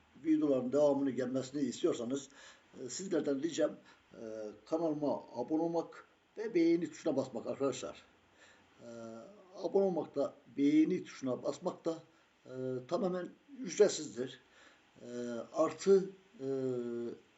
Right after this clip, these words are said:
eee, sizin, eee, yorumlarınız benim için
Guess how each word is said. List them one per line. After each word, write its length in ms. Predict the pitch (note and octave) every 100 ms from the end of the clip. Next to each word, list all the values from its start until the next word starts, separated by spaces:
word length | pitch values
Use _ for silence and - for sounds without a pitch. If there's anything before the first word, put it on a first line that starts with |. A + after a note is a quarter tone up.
| _ _ _ - - _
eee, 640 | B2 B2+ B2 A#2+ A#2+ A#2 - - - -
sizin, 600 | - - B2+ D3 E3 - - -
eee, 160 | B2+ B2
yorumlarınız 680 | A#2 D3 D#3 D#3+ D3+ F3 - - _ - - A2+
benim 200 | D3 E3+
için 320 | C#3+ D3+ D#3